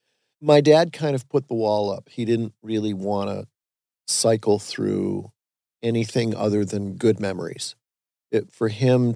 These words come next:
to accept that of his child had killed himself was too much for my dad. And so I didn't wanna challenge him. However he wanted to cope with it was okay at ninety years old. Um,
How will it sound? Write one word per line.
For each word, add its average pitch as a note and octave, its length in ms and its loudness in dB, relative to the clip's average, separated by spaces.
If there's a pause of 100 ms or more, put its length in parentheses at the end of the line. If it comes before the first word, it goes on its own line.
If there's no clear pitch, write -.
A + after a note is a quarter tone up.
to G#2 340 -2
accept A2+ 500 0
that A2 240 0
of G#2+ 220 -2
his G#2+ 280 0
child G#2 680 -2 (160)
had G2+ 300 -8 (200)
killed G#2 240 -4
himself F#2+ 520 -4 (640)
was C#3+ 160 0
too E3 180 4
much A2 220 2
for G2+ 160 -10
my - 140 -8
dad. - 360 -8 (260)
And A#2 140 -4
so B2 460 4
I B2+ 100 -2
didn't C#3 260 2
wanna A2+ 220 -2
challenge A2 540 -2
him. B2 320 0 (200)
However A#2 400 2
he A#2 160 -2
wanted A2 260 0
to G#2 80 -4
cope G2+ 300 0
with G#2 160 -2
it G#2+ 140 2
was G2+ 180 -6
okay G#2+ 500 0
at - 140 -6
ninety A2+ 300 0
years A2+ 240 0
old. A#2 380 0 (720)
Um, A#2+ 640 0